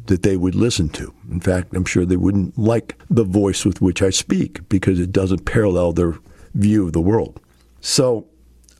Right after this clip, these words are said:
I'm gonna let that go for a second. Let's go back to this article and talk about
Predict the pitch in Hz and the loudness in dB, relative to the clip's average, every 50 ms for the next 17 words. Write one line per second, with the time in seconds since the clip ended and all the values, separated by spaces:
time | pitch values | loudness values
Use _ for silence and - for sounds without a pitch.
0 | - - 127 165 190 180 117 127 139 147 139 123 117 110 110 - 131 143 147 - | -4 -2 -2 0 0 0 0 0 0 0 0 0 0 0 0 0 0 0 -2 -2
1 | - 90 - - 87 82 - 92 92 98 92 - - - 120 110 117 110 - - | -4 -2 0 0 0 0 0 0 0 0 0 0 -2 0 0 0 0 -2 -2 -4
2 | - 87 - - 107 113 113 101 - 87 85 82 - 113 117 101 92 95 - - | -4 -4 0 0 0 0 0 0 -2 -2 -2 -2 -2 -2 -2 0 0 -2 -2 -4